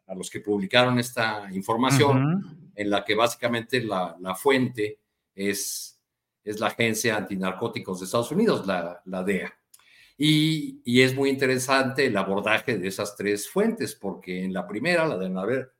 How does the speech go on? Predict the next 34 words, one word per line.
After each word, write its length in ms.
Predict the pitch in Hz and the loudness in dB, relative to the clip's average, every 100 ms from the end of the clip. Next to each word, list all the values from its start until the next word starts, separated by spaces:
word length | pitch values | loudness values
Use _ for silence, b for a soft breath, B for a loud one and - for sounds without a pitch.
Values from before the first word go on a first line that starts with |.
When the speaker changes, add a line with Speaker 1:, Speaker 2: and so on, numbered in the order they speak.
| 113 110 | -10 -10
Speaker 1:
de 540 | 107 107 101 98 95 - _ _ - | -6 -4 -2 -4 -6 -8 _ _ -12
Anabel 320 | 101 101 117 | -6 -2 0
Hernández, 720 | 123 123 143 117 120 - - _ _ - | 0 2 2 2 0 -2 -12 _ _ -12
se 180 | - 104 | -2 0
afirma 460 | - 139 139 135 | 4 2 2 0
de 500 | 117 98 95 95 92 90 | 0 0 -2 -4 -12 -8
manera 360 | 95 110 120 | -8 -2 0
tajante 640 | 135 123 123 110 143 143 - _ _ _ _ _ | 0 -2 -2 -2 -4 -6 -10 _ _ _ _ _
que, 480 | 117 113 117 120 117 | 0 2 2 0 -6
eh, 720 | 98 95 90 87 85 87 - - | -4 -2 -2 -4 -6 -10 -12 -8
la 160 | 98 | -6
campaña 580 | 98 87 - 113 113 117 | -4 -6 2 2 2 -2
de 380 | 104 98 95 92 | -2 -2 -2 -4
López 240 | 107 107 117 | -6 -6 -4
Obrador 300 | 107 113 117 | -2 -2 -4
en 80 | |
dos 180 | 95 90 | -6 -6
mil 120 | 98 | -6
seis 220 | 95 104 101 | -4 -4 -4
recibió 440 | 92 98 95 95 | -8 -6 -2 -2
dinero 400 | 98 95 95 92 | -2 -2 -4 -6
del, 200 | 85 _ _ _ _ _ - | -12 _ _ _ _ _ -14
del 140 | 90 | -6
narcotráfico. 800 | 92 - 110 175 180 - - - _ _ _ _ _ _ _ - | -6 -6 -4 0 0 -2 -20 -20 _ _ _ _ _ _ _ -2
En 140 | 127 | 4
la 100 | 147 | 4
segunda, 640 | 170 160 165 143 135 147 | 4 2 2 4 2 2
se 220 | - 104 101 | -2 0 0
plantea 520 | - 98 98 120 120 | 2 0 2 2 4
el 80 | 117 | 2
asunto 360 | - 113 110 | -2 -4 -4
como 180 | 98 95 | -2 -2
una 160 | 107 104 | -2 0
pregunta. 640 | 104 127 185 - 87 | 2 4 4 2 -6